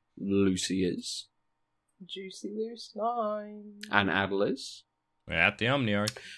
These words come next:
Speaker 1: Uh, and if you've been playing Turtles and you wanna jump into a multiplayer game,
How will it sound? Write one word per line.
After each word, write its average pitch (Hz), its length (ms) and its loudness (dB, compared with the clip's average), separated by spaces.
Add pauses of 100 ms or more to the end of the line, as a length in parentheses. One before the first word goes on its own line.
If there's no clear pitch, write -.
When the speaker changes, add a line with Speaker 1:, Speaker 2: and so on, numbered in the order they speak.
Speaker 1:
Uh, 127 220 10
and 131 140 10
if 131 160 0
you've 139 100 0
been 131 140 4
playing 123 260 4
Turtles 127 760 0 (840)
and 110 100 -2
you 95 80 0
wanna 92 140 -2
jump 95 220 -2
into 98 220 -2
a 98 40 4
multiplayer 104 500 4
game, 92 320 0